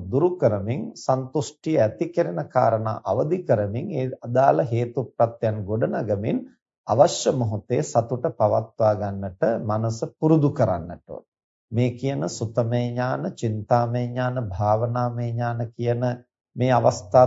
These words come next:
තුනම සම්පූර්ණ වෙනකොට තමයි අපට ඒ ධර්ම කාරණයෙන් නිවැරදිව ප්‍රයෝජන ගන්නට පුළුවන් වෙන්නේ. එහෙම නැතුව ඇසූ පමණින්, සිතූ පමණින් අපට යමක් සඵල වෙන්නේ නැහැ. එතකොට සතුට ඇති කර ගැනීම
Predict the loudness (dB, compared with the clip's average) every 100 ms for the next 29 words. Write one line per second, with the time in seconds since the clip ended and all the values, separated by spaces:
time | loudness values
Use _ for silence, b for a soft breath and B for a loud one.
0 | 6 -2 -2 -2 -2 -4 0 0 -2 0
1 | 0 2 0 0 -2 -4 -6 -6 -6 -2
2 | -2 -4 -10 _ _ _ -2 0 0 -2
3 | 0 -2 -2 -6 0 2 4 2 -2 -6
4 | -4 -2 4 4 4 0 -2 -2 0 2
5 | 2 2 0 2 2 2 0 -8 -10 -8
6 | 0 6 6 6 0 -12 -16 _ _ _
7 | _ -4 -2 -2 -2 0 0 0 0 -2
8 | 0 2 2 0 -6 -8 -8 -6 -2 -2
9 | 2 0 0 -6 -6 -6 -4 -2 -2 -2
10 | -4 -6 _ _ _ 0 2 4 4 2
11 | 2 -2 0 0 -2 _ _ _ _ _
12 | -6 2 4 4 4 4 2 2 6 6
13 | 6 2 2 2 0 0 0 -2